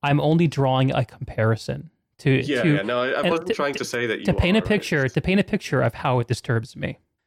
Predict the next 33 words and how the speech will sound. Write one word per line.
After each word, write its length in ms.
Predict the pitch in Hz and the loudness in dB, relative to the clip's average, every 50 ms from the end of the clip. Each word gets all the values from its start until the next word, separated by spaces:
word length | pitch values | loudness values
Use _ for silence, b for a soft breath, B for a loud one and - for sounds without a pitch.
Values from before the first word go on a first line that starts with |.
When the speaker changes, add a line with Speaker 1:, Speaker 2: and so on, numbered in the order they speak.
| _ _ - | _ _ -8
Speaker 1:
So 320 | - - 156 139 139 - - | -4 0 0 0 0 0 -4
when, 460 | - 156 143 160 156 151 151 143 139 | -4 -2 2 2 4 4 4 4 4
when 160 | 143 156 156 | 4 4 4
you 160 | 151 147 143 | 6 4 4
look, 260 | 139 156 175 - - | 4 4 2 2 2
when 100 | - 156 | 2 4
you 120 | 147 147 135 | 4 4 4
ask 240 | 139 160 180 - - | 4 2 0 0 -2
the 80 | 240 | -4
question 400 | - - 156 151 - - - 113 | -2 0 0 0 0 0 -2 -2
of 80 | 113 - | -2 -2
how 180 | - 135 127 | 0 0 2
does, 160 | 131 131 123 110 _ _ _ _ | 2 2 0 -2 _ _ _ _
how 100 | 151 151 | 0 2
does 140 | 147 131 117 | 2 2 0
Deeg 320 | - - 120 123 139 139 | 0 0 2 2 2 2
feel 320 | - _ - 127 123 120 120 | 0 _ 0 2 2 2 2
about 280 | 117 - 107 107 104 | 2 0 0 0 0
anime 280 | 110 117 131 151 165 170 | 2 2 4 4 4 4
waifus, 680 | 170 175 190 185 - - 226 240 240 - - - - - _ _ _ _ _ _ _ _ - | 4 4 2 2 2 0 -2 -2 -4 -6 -10 -12 -12 -14 _ _ _ _ _ _ _ _ -2
and 240 | 147 139 135 135 - - | 0 2 2 2 2 0
I 100 | 135 143 | 2 2
want 260 | 143 147 156 156 - | 4 4 4 2 2
to 340 | - 151 135 127 127 127 - _ | 2 2 4 4 2 0 -2 _
make 180 | 143 139 139 139 | -2 0 0 0
sure 220 | - - - 143 127 | 0 0 0 2 2
that 140 | 131 131 | 0 0
you 180 | 135 135 139 139 | 0 2 2 4
understand 400 | 135 131 123 - - 135 123 120 | 4 2 0 0 0 2 2 2
the 60 | 123 | 2
way 200 | 113 117 113 107 | 2 0 0 -2
I 220 | 104 104 107 117 123 | -2 0 0 0 0
feel, 520 | - - - 117 107 104 104 123 139 - | 0 -2 -4 -2 -2 -2 -2 -4 -8 -12